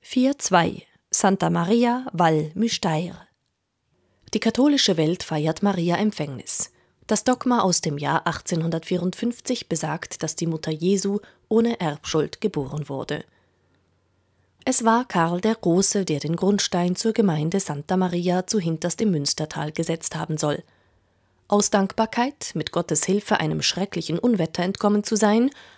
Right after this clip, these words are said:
baute er zu ihren Ehren im Jahr achthunderteins eine Kapelle.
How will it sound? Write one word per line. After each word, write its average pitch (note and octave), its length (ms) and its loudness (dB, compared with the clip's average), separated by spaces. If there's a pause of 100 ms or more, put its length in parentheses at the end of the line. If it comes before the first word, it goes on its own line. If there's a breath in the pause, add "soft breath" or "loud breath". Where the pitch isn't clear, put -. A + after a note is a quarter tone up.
(160 loud breath)
baute B3+ 340 4
er F#3 240 2
zu - 140 -4
ihren F3+ 380 -4
Ehren F3+ 360 2
im F#3+ 220 -2
Jahr D3 340 -6
achthunderteins D#3+ 800 -2
eine F#3+ 180 -2
Kapelle. F#3 500 2